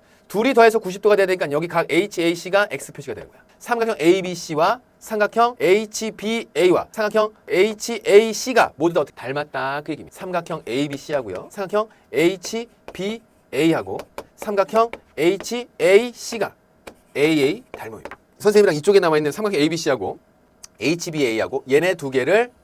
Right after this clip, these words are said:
먼저 살펴보도록 할게요. 나머지 것들은 여러분 손으로 꼭 한번 살펴보십시오.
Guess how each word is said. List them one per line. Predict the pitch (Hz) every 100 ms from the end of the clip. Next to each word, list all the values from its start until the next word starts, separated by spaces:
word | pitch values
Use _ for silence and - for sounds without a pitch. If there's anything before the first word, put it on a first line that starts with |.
| _
먼저 | 113 127 101 - -
살펴보도록 | - 170 131 85 87
할게요. | 123 _ _ _
나머지 | 139 185 240
것들은 | 240 240 220
여러분 | 151 202
손으로 | 208 208
꼭 | 214 233
한번 | 214
살펴보십시오. | 208 202 170 - 127